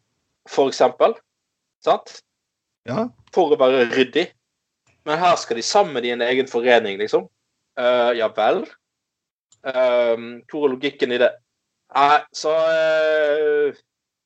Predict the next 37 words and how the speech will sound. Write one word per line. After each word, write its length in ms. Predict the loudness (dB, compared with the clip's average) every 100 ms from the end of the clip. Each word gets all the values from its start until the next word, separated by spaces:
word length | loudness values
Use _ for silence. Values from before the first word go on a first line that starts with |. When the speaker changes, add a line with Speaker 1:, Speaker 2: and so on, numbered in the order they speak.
| _ _ _ _
Speaker 1:
jeg 160 | -4 -2
må, 100 | -2 0 0 0 -2 _ _ _ _ _ _
jeg 220 | -4 -2 0
må 140 | -2
bare 240 | 0 -2 -2
si, 220 | -6 -8
eh, 200 | -8 -10 -6
nå, 260 | -2 -2 0
nå 140 | 0
har 240 | 2 2 0
liksom, 340 | 0 -2 -2 -10 _ _ _ _ _
nå 100 | 0
har, 240 | 2 2 2
eh, 340 | 2 4 2 0
Narkotikapolitiforeningen 1500 | -4 -4 -6 -6 -4 -4 -6 -12 -12 -6 -2 0 0 0 -4
fått 180 | -2 0
lov 200 | 0 0
til 100 | -2
å 40 | -2
holde 140 | -4
på 180 | -2 2 2 -2 _ _ _ _
lenge. 580 | 0 0 2 2 2 0
De 120 | 0 2
har 260 | 2 2
fått 260 | 0 -6 -6 -14
si 340 | -14 -10 -8 -2
og 120 | -2
mene 280 | 2 2 2
veldig 280 | 2 0 -2
mye 320 | 0 2 2 -2 _ -4
uten 760 | -4 -4 _ -10 -8 -8 -12 -6
motstand, 600 | -4 -2 0 0 0 -2 -16 _ _ _ -8
Speaker 2:
Ja. 240 | 0 0
Speaker 1:
eh, 40 | 0
fordi 320 | _ -2 2
de 80 |
har 100 | 2